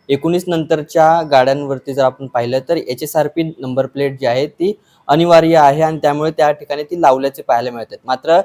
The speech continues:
अ, दोन हजार एकोणीस पूर्वीच्या ज्या गाड्या आहेत, त्यांना तशी नंबर प्लेट बसवणे आता बंधनकारक असणार आहे. या संदर्भातली अधिकची माहिती आपण अर्चना गायकवाड मॅडम यांच्याकडनं घेणार आहोत. ते प्रादेशिक परिवहन, अ,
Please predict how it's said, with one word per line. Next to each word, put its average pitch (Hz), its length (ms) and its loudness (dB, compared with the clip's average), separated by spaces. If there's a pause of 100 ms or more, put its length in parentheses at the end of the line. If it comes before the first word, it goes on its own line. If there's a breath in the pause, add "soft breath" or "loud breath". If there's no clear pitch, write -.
(400 soft breath)
अ, 139 120 6
दोन 147 220 0
हजार 165 200 2
एकोणीस 165 500 0
पूर्वीच्या 165 420 0
ज्या 170 160 4
गाड्या 139 360 6
आहेत, 135 240 2
त्यांना 143 520 -2 (160)
तशी 135 160 -8
नंबर 135 280 -2
प्लेट 151 300 -4
बसवणे 135 440 -2
आता 135 180 -2
बंधनकारक 147 760 -2
असणार 139 320 -2
आहे. 139 260 0 (340)
या 165 80 4
संदर्भातली 175 540 2
अधिकची 156 480 0
माहिती 151 480 -2
आपण 147 340 2 (320 soft breath)
अर्चना 160 360 0
गायकवाड 147 340 2
मॅडम 147 260 -2
यांच्याकडनं 139 460 -6
घेणार 127 260 -4
आहोत. 139 180 0 (120)
ते 151 140 -2
प्रादेशिक 135 640 -4
परिवहन, 131 440 -4 (300)
अ, 120 240 2